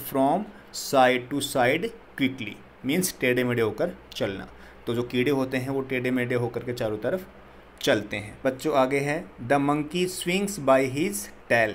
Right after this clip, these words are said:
मंकी अपनी पूँछ से स्विंग करता है, झूलता है, घूमता है, मूव करता है। टेल मीन्स पूँछ और स्विंग मीन्स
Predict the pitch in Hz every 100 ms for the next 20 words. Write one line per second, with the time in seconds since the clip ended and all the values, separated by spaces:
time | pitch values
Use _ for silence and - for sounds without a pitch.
0 | - - - - 120 139 156 156 185 185
1 | 151 - 143 143 - 139 147 - 160 175
2 | 185 - 170 165 151 135 123 127 123 135
3 | 156 - 120 104 127 139 135 147 139 135
4 | 147 - 113 117 123 123 135 131 135 156
5 | - - - 135 151 165 143 117 - -
6 | 104 104 - - - - - - 143 143
7 | 151 151 - 160 175 190 156 135 - 143
8 | 151 160 214 196 -